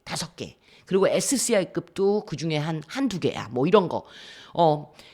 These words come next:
이런 것들, 그러니까 그런 것들을 다 감안했을 때, 아, 아무튼 그냥 그래요. 뭐냐면 <laughs> 진짜. <laughs> 아무튼 저는 사십오 프로가 높다고 생각해요.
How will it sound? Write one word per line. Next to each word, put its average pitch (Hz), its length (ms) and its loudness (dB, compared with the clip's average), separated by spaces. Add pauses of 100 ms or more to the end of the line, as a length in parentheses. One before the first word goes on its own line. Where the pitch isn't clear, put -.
(120)
이런 349 420 6
것들, 294 360 2
그러니까 220 500 -2
그런 320 240 0
것들을 285 560 -4
다 - 180 -4
감안했을 220 720 -4 (160)
때, 233 220 -4
아, 202 260 -8
아무튼 196 480 -10
그냥 247 300 -4 (100)
그래요. 156 460 2
뭐냐면 185 340 0 (140)
<laughs> - 180 -6
진짜. - 340 -6
<laughs> - 1080 -4 (1300)
아무튼 226 300 -2
저는 233 300 -2
사십오 269 340 -2
프로가 151 420 0
높다고 135 400 -4
생각해요. - 560 -12